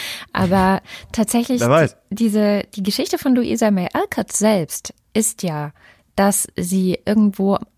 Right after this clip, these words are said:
Speaker 1: irgendwann mal gesagt hat, sie war eigentlich immer nur in Frauen verliebt. Und, äh, deswegen hat sie ja auch tatsächlich nie geheiratet und so. Und das ist natürlich damals ein wahnsinniges Tabu gewesen. Also, äh, es gab natürlich keinen Raum für lesbische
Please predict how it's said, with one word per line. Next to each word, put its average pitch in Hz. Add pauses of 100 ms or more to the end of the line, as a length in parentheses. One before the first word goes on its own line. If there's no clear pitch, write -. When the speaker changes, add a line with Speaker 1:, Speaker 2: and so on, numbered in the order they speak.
Speaker 1:
irgendwann 180
mal 170
gesagt 175
hat, 233
sie 196
war 180
eigentlich 214
immer 196
nur 196
in 196
Frauen 180
verliebt. 156
Und, 170
äh, 175
deswegen 185
hat 170
sie -
ja 170
auch -
tatsächlich 170
nie 175
geheiratet 208
und 180
so. 185 (340)
Und 202
das 185
ist -
natürlich 185
damals 185
ein 175
wahnsinniges 175
Tabu 170
gewesen. 196
Also, 165
äh, - (120)
es -
gab 151
natürlich 175
keinen 185
Raum 180
für 190
lesbische 180